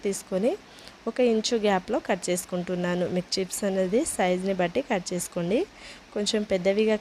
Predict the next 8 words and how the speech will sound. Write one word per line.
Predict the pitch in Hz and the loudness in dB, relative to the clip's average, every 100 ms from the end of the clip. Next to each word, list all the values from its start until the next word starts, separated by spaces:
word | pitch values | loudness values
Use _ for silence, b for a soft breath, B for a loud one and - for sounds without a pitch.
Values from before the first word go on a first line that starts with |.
| 202 | 2
కావాలంటే | 190 185 190 202 302 | 2 2 0 0 2
పెద్దగా | 262 180 180 175 | 2 2 2 2
కట్ | 180 175 | 0 0
చేసుకోండి. | 185 - - 170 254 - | -2 -4 -6 0 0 0
చిన్నవిగా | 240 202 190 208 220 214 208 | 0 0 2 2 2 0 0
కావాలి | 190 190 196 190 | -2 0 2 0
అనుకుంటే | 180 185 175 143 494 - B B B B - | -2 -6 -2 -2 -2 -8 B B B B -4
చిన్నగా | 202 190 185 | 0 2 2